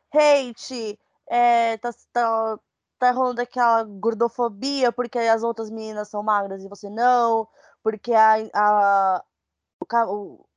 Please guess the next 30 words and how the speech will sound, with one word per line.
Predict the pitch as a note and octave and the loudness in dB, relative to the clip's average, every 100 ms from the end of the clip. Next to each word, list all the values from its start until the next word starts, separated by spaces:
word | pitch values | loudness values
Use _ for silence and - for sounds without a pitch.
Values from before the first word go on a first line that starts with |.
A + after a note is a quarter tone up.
| _ _ _ _ - | _ _ _ _ -20
o | - | -4
pessoal | A3+ G#3 B3 A3+ | -2 -2 0 2
escolhe | A#3 - B3 A3+ | 0 0 2 2
a | A3+ | 0
roupa | A3+ G#3+ G#3+ F#3+ | 0 0 0 -4
pra, | G3+ A3 G#3+ G#3 G3+ G3 F#3+ F3+ E3+ F3+ _ _ _ _ _ _ _ _ _ | -2 0 2 2 2 2 0 -2 -6 -12 _ _ _ _ _ _ _ _ _
pras | G#3 G#3 | -8 -6
meninas | A3+ A3 G#3+ | -8 -8 -4
magras | A3+ A3+ G#3 G3+ G3 | 2 2 0 -6 -8
e | G#3+ | -10
pra | G3+ G#3+ | -4 -2
você, | G#3 A3 - A3+ G#3 | -2 -6 -2 -2 -2
você | |
tem | G3+ | -6
que | A#3 | -2
usar | G#3+ G#3 | 2 2
uma | G#3+ | 4
roupa | G#3+ G#3+ G3+ | 2 0 -2
mais, | G#3 G3 F#3+ - _ _ _ _ _ | -2 -4 -6 -14 _ _ _ _ _
né, | A3 A3+ A3 | -2 0 0
fechadinha, | A#3 - A#3 F#3 B3+ C4+ A#3+ | -2 -2 -2 -4 -10 -6 -4
mais | A3+ G#3+ G3+ G3 G3 - G#3 | -2 -2 -2 -10 -18 -20 -14
mostrando | G#3+ A3+ G#3+ A3 | -12 -8 -8 -8
menos | G#3+ A3 - | -8 -10 -10
seu | - A3 | -8 -8
corpo | - B3 - G#3 | 0 -2 -2 -10
porque | G#3+ G#3 | -18 -14
você | G#3+ A3 | -10 -10
é | |
gorda. | G#3 A#3 A3 | -6 -4 -6